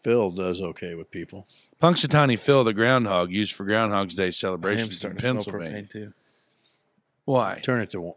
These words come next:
Speaker 1: turn it up to two or something. It'll go.
Speaker 2: Hell no, just let her fill up.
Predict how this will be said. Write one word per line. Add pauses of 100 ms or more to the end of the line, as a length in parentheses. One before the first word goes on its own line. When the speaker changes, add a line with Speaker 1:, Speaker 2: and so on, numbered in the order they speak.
(180)
Speaker 1:
turn
it
up
to
two
or
something.
It'll
go. (840)
Speaker 2:
Hell
no,
just
let
her
fill
up.